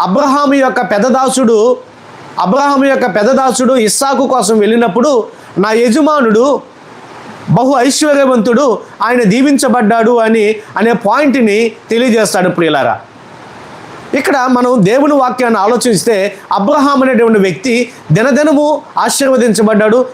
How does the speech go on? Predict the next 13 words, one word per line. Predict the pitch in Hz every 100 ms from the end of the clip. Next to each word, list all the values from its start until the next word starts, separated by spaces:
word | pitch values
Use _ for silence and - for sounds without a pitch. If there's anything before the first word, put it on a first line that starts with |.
| -
రోజు | 165 233 220
రోజుకి | 226 269 240 208 233 240 220 -
step | - 208 202
by | 262 -
step | 240 196 214
ఆయన | 208 190 190
జీవితంలో | 170 240 202 208 196 196 190 - 127
ధనం | 202 247 277
అనేది | 277 220 240 233 233 -
హెచ్చించబడింది, | 185 269 226 202 180 175 170 147 156 - -
ధనము | 156 220 247
హెచ్చింది. | 180 190 - 226 127 92 - - - - 262
ఇప్పుడు | 269 269 277 311